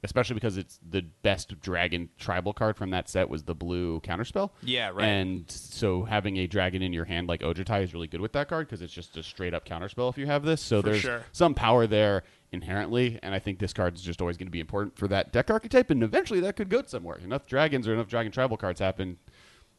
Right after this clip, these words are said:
Speaker 2: It's also a
Speaker 1: Jeskai
Speaker 2: cool
Speaker 1: dragons could be a thing.
Speaker 2: It's also a cool design because the idea that he has hexproof when he's untapped, that when he attacks, he loses hexproof.
Speaker 1: Yeah.
Speaker 2: But otherwise, he's a blue-white dragon, so he's like, he just, like,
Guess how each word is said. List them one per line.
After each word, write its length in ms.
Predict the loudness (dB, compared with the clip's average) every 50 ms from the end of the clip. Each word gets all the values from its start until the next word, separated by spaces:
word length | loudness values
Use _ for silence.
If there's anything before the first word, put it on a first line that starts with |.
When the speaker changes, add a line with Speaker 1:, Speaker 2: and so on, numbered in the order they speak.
| _ _ _
Speaker 2:
It's 120 | -6 -4
also 180 | -2 0 0 0
a 20 |
Speaker 1:
Jeskai 240 | 4 4 6 6 6 6
Speaker 2:
cool 80 | 4 6
Speaker 1:
dragons 320 | 6 6 6 4 2 -2
could 80 | -2 2
be 80 | 2 2
a 40 |
thing. 240 | 4 2 0 -2 -2 -4
Speaker 2:
It's 100 | -2 -2
also 180 | 0 0 -2 -4
a 20 |
cool 200 | -2 0 0 0
design 520 | 0 0 -4 -4 -4 -2 -4 -4 -6 -8 -10 -8
because 600 | -8 -6 -4 -2 0 0 0 0 -2 -2 -2 -2
the 180 | -2 -2 -2 -2
idea 260 | -2 0 0 -2 -2
that 100 | -2 -2
he 80 | -2 -2
has 180 | -4 -4 -2
hexproof 460 | -4 -4 -4 -4 -4 -4 -4 -4 -4 -4
when 120 | -6 -6
he's 100 | -6 -6
untapped, 600 | -6 -6 -6 -4 -4 -2 -2 -2 -4 -6 -10 -14 -14 -14 -20 -14 _
that 100 | -10 -6
when 120 | -6 -4 -4
he 100 | -4 -6
attacks, 540 | -6 -6 -6 -4 -4 -4 -4 -4 -6 -6
he 100 | -4 -4
loses 340 | -4 -4 -6 -6 -6 -6 -4
hexproof. 580 | -4 -4 -4 -4 -6 -4 -6 -6 -6 -10 -14 -18 -20 -18 -2 2
Speaker 1:
Yeah. 140 | 2 2 2
Speaker 2:
But 80 | 2
otherwise, 320 | 0 0 0 0 0 0 -2
he's 100 | -6 -8
a 40 | -8
blue-white 440 | -6 -4 -4 -2 -2 -2 -2 -4 -4
dragon, 460 | -2 -2 0 0 -2 -2 -6 -4 -4
so 160 | -4 -4 -4
he's 260 | -4 -4 -4 -4 -4
like, 300 | -4 -4 -4 -6 -8 -12 -16 -18 -20 -20 -20 -20 _ _ _ _ -10
he 120 | -8 -6
just, 180 | -4 -2 -2 -2
like, 160 | -2 -4